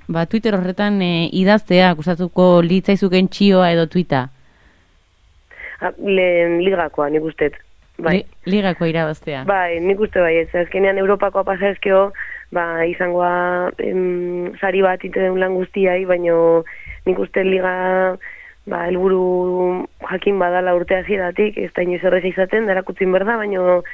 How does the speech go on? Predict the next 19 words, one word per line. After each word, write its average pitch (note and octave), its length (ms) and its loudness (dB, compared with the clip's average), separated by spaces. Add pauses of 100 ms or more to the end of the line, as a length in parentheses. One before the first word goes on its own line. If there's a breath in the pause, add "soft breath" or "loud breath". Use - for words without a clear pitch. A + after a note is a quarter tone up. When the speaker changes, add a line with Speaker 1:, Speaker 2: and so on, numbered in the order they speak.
(280 loud breath)
Speaker 2:
beti F#3+ 300 0
horre F#3+ 180 4
hon F#3+ 140 4
izan F#3 240 -2
dana, F#3+ 220 0 (100)
eta F#3 260 -4
nik F3+ 160 -4
uste F3+ 300 -2 (440 loud breath)
hori F#3 200 0
izango D#3 240 0
dela, D#3 240 -2
bai, E3 220 -4 (500)
gehien, F3 560 -2 (680 loud breath)
gehien, F3 560 0
e, E3 120 4 (180)
ilusioen E3+ 340 0
goriakena E3+ 480 0
momentu E3+ 300 2
honetan. E3 240 -4